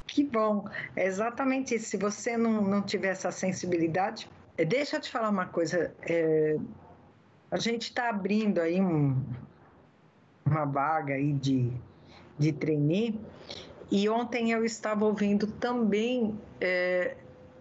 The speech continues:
as vagas que estão abertas em São Paulo, numa determinada área,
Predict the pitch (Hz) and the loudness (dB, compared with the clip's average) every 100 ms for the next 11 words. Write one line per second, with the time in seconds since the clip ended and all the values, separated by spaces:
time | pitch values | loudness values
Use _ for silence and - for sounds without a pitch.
0 | - - 170 - 185 214 185 180 - - | -10 -6 -6 -2 0 0 -4 -6 -14 -4
1 | 190 185 170 175 190 202 - 170 165 - | 0 0 0 0 2 0 -2 -4 -4 -2
2 | 196 - 175 202 214 175 170 170 165 175 | -2 0 2 2 2 2 2 0 0 -2
3 | 170 170 185 170 180 214 202 214 247 | 0 0 2 0 0 -2 0 0 -2